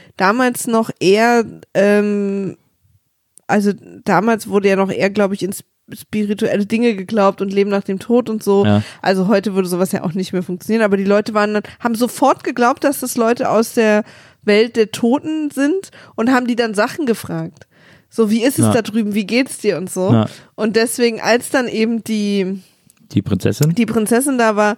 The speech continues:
Speaker 1: haben, weil es offensichtlich die ganze Stadt beschäftigt, wer hat die Prinzessin umgebracht, haben sie sie dann sofort gefragt, „Wer hat dich umgebracht?“ und so, „Wer, was ist dir passiert?“ Und
Speaker 2: Ja.
Speaker 1: sie antwortet natürlich ein bisschen kryptisch und,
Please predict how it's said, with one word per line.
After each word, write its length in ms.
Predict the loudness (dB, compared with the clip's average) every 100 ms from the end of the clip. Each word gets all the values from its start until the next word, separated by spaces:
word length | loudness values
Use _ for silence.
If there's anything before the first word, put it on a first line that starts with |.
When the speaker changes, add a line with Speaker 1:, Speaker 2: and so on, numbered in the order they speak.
| -8 -20 -12
Speaker 1:
haben, 340 | -2 -2 -2 -6
weil 200 | 0 2
es 120 | 2
offensichtlich 480 | -2 -4 -6 -6 -6
die 120 | -6
ganze 320 | 0 0 0 -4
Stadt 580 | -6 -4 -2 -2 -4
beschäftigt, 680 | -4 0 0 0 -4 -8 -2
wer 200 | 2 2
hat 160 | 2 -2
die 80 | -2
Prinzessin 480 | -2 -2 -4 -6
umgebracht, 420 | -8 -6 -4 -6 -8 -16 -20 -20 -6
haben 140 | 0 2
sie 80 | 2
sie 100 | 2
dann 140 | 0
sofort 300 | 0 -2 -2
gefragt, 360 | -2 0 0 2
„Wer 140 | 2
hat 140 | 2 -2
dich 140 | -6
umgebracht?“ 440 | -2 0 2 0 -2
und 120 | -6 -2
so, 220 | 0 0
„Wer, 360 | 2 2 2 2
was 200 | 0 0
ist 140 | 0
dir 100 | 0
passiert?“ 580 | 0 -4 -2 0 2 2
Und 80 | 2
Speaker 2:
Ja. 200 | 2 0 -10 -20
Speaker 1:
sie 220 | -8 -2
antwortet 420 | 0 0 -2 -2 -4
natürlich 320 | -2 -2 2
ein 40 |
bisschen 260 | 2 2 -2
kryptisch 840 | -2 -2 -4 2 4 4 4 0
und, 500 | -4 -4 -2 -4 -8